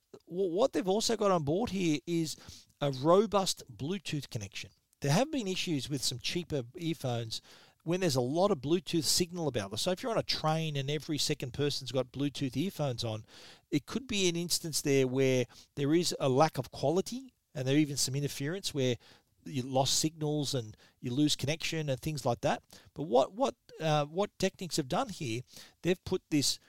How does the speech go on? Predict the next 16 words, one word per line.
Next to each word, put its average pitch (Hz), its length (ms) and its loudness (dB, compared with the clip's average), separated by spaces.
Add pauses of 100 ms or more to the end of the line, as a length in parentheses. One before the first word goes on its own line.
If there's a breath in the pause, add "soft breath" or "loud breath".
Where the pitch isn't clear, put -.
(220 soft breath)
their, 139 380 6 (100)
the 135 260 0
antenna, 139 720 0 (580 soft breath)
loca-, 165 560 6
eh, 170 120 6
they've 160 160 2
located 165 560 2
it 143 160 0
just 202 340 2
outside 175 480 2
or 143 180 4
just 170 200 -2
inside 180 500 2
the 135 80 0
touch - 300 -2
sensor, 127 480 -2